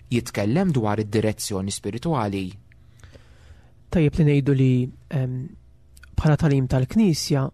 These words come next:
Speaker 2: ma tantx insibu dwar id-direzzjoni spiritwali, hekk jekk nirreferu pereżempju għal Kunċilju Vatikan it-tieni, eh,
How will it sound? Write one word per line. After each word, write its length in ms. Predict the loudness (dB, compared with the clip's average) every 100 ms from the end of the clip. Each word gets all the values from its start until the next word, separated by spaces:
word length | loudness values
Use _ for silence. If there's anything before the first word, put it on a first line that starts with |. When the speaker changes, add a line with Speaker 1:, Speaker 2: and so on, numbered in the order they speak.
| 0
Speaker 2:
ma 80 | 0
tantx 380 | 2 0 0 0
insibu 500 | 0 0 0 2 2 2 -2
dwar 420 | 0 2 2 0
id-direzzjoni 600 | 0 0 2 0 0 -2 0
spiritwali, 720 | 2 2 2 0 0 2 0 -4 -20 -20 -12 -6
hekk 240 | -4 -2
jekk 160 | 0 0
nirreferu 480 | 2 2 2 2 2
pereżempju 580 | 2 2 0 0 0 0
għal 140 | 0
Kunċilju 400 | 0 0 2 2
Vatikan 460 | 2 0 -2 -2 -2
it-tieni, 540 | -2 0 2 4 2 -2 -6 -20 -20 -18 -6
eh, 240 | -2